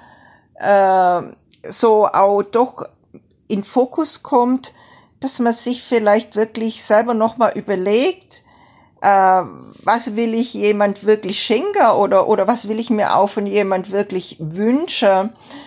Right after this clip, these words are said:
dass es oft ja auch gar nicht um, um so einen materiellen Wunsch geht,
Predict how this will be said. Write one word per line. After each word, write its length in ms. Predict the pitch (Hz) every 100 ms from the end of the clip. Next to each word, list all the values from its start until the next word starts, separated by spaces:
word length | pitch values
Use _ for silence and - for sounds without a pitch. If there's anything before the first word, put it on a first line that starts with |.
| - - - -
dass 160 | 214
es 220 | 220 214
oft 280 | - 254 -
ja 200 | 233 -
auch 100 | 196
gar 200 | 170 185
nicht 200 | 233 240
um, 220 | - 208
um 200 | - 208
so 160 | 202 -
einen 140 | 208
materiellen 800 | 196 190 - 196 180 185 262 285
Wunsch 480 | 262 269 277 269 -
geht, 560 | 247 247 247 247 247